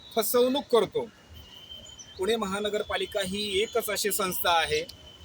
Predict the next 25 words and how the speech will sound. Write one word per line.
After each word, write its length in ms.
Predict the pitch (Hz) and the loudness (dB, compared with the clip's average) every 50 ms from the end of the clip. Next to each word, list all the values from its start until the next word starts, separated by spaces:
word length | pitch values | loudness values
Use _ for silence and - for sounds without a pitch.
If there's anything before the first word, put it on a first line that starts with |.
| - - - | -16 -14 -10
की 140 | 202 202 190 | -6 -2 -2
इतरांना, 600 | 180 - - 196 196 202 202 202 202 208 208 214 | -2 -2 -2 0 0 0 0 0 0 0 0 0
त्याच्या 280 | 208 - 180 - 180 170 | 0 0 -2 -2 -2 -2
कर्मचाऱ्यांना, 760 | - 180 175 180 202 190 - 190 190 196 196 196 196 196 202 208 - - - - - - - | -2 -2 -2 0 -2 0 0 0 2 2 2 0 0 -4 -4 -6 -10 -16 -18 -18 -18 -12 -6
त्याच्या 220 | - 156 160 170 | -4 -2 -2 -2
कायमच्या 520 | 165 - 170 175 202 226 233 233 220 233 226 | -2 0 0 2 2 4 2 2 2 2 2
आणि 120 | 220 226 | 2 0
कंत्राटी 420 | 214 - 214 202 - 208 208 202 202 | -2 -2 -4 -2 0 -2 0 0 0
कर्मचाऱ्यांना 580 | 196 202 196 190 185 180 190 180 175 175 180 | -2 -2 -2 -2 -2 0 0 0 2 0 -2
देखील 380 | 175 175 170 - 175 175 175 202 - - - - - - - - - - - - | -4 -6 -8 -4 -4 -2 -2 -2 -6 -6 -18 -20 -20 -20 -20 -20 -20 -20 -18 -10
पुणे 180 | - 175 208 220 | -4 0 0 0
महानगरपालिकेचं 1080 | 208 190 185 185 190 196 185 196 190 - 180 165 170 170 - 160 165 - - 175 202 269 - - - - - 453 - - - - - - - | 0 0 -2 0 0 0 0 0 0 2 2 2 2 0 -2 -4 -4 -2 0 0 0 0 -2 -4 -18 -20 -18 -18 -18 -18 -20 -18 -8 -2 0
अंगण 280 | 175 190 208 220 233 226 | 0 0 2 2 4 4
असं 180 | 214 - - - - - - - - - - | 4 2 2 -4 -6 -10 -20 -20 -18 -8 -2
उघडं 280 | 214 208 202 214 220 247 | 0 4 6 6 6 6
करून 260 | 226 220 214 220 214 | 6 6 6 6 6
ठेवलेलं 360 | - 185 190 185 196 185 165 | 4 2 2 4 4 4 2
आहे. 100 | 139 - - - - - - - - - - | 0 -4 -6 -18 -20 -20 -20 -20 -14 -4 2
"कुणी 300 | 226 240 254 269 254 220 | 2 4 6 6 6 4
या, 80 | 170 - - - - - - - - - - - | 4 2 -4 -12 -18 -18 -20 -20 -20 -18 -8 -2
महानगरपालिकेला 960 | 160 165 165 202 214 214 214 208 220 214 - - 185 185 185 - 202 196 190 | -2 0 2 2 2 2 4 4 2 2 2 0 0 0 2 0 2 2 2
लुटा, 220 | 180 165 135 - - - - - - - - - - - | 2 0 -4 -8 -12 -14 -16 -20 -20 -20 -20 -18 -8 -4
कुणी 200 | 202 220 233 262 | -2 0 2 4
या, 140 | 240 208 147 - - - - - - - - | 4 2 2 0 -6 -18 -20 -20 -20 -14 -6
महानगरपालिकेला 1000 | 143 156 160 180 208 214 214 208 220 220 - - - 196 202 208 - - 226 233 | -4 -4 0 0 0 2 2 4 2 2 0 0 -2 -2 -2 0 2 4 4 4